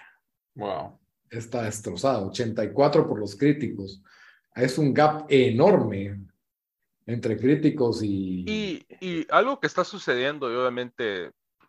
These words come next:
Speaker 3: eh, al menos de aquí en lado de Estados Unidos, todos estos shows se han vuelto como una, un campo de batalla para otros, para todo, por ejemplo,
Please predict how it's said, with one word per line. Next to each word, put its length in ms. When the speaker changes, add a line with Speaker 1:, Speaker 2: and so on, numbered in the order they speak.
Speaker 3:
eh, 200
al 120
menos 240
de 60
aquí 180
en 80
lado 160
de 60
Estados 340
Unidos, 400
todos 220
estos 180
shows 260
se 60
han 120
vuelto 300
como 220
una, 440
un 240
campo 340
de 60
batalla 560
para 240
otros, 320
para 340
todo, 420
por 160
ejemplo, 560